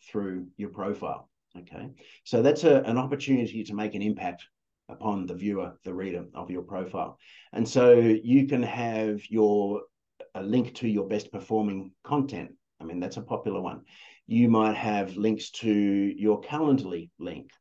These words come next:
or your website or social proof, such as video testimonials,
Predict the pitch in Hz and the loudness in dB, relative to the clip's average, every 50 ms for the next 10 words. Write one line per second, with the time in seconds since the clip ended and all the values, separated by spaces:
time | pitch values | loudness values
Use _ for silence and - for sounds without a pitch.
0 | _ _ _ _ _ _ - - 95 95 98 98 95 95 95 - 107 113 113 120 | _ _ _ _ _ _ -6 -4 -2 0 0 0 0 0 -2 0 2 2 2 4
1 | 127 139 143 143 135 - - - 107 85 71 62 57 - _ _ _ _ _ _ | 4 2 2 2 -2 -4 -10 -8 -8 -8 -8 -8 -12 -14 _ _ _ _ _ _
2 | _ _ - - 87 95 98 98 98 98 98 98 98 98 98 98 104 - _ _ | _ _ -8 -4 -2 -2 0 0 2 2 4 4 4 4 4 2 -2 -10 _ _
3 | _ _ _ _ _ _ _ _ _ _ - - - 143 117 110 - 127 107 - | _ _ _ _ _ _ _ _ _ _ -18 -8 -2 0 0 0 0 -2 -8 -4
4 | - 185 - - - - - - 98 95 101 98 98 95 110 139 139 139 135 113 | -2 0 0 0 0 -2 -8 -8 -8 -8 -8 -10 -8 0 2 4 4 6 4 2
5 | 101 - - - 101 95 - - 104 95 92 90 87 85 80 67 53 55 - - | 2 -2 -4 -6 -8 -8 -6 -6 -8 -8 -6 -8 -8 -8 -10 -12 -14 -16 -18 -20
6 | - | -20